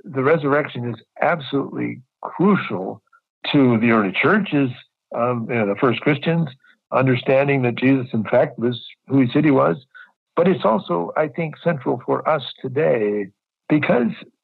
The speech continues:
sometimes in the short run, loving enemies doesn't work, doesn't always change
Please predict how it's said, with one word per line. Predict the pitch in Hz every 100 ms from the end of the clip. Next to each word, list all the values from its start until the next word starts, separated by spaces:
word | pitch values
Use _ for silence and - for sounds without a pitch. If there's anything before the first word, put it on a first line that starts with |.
| _ - -
sometimes | 170 147 156 175 220 226 147
in | - 165
the |
short | 135 165 180
run, | 214 151 170 220 - _ _
loving | 214 202 135 143 156 147
enemies | 151 147 151 143 123 - _ _ -
doesn't | 117 113 127 165
work, | 156 202 - _ _ _ _ _ _
doesn't | 143 131 156 -
always | 135 147 139 135
change | - 147 147 139 123 -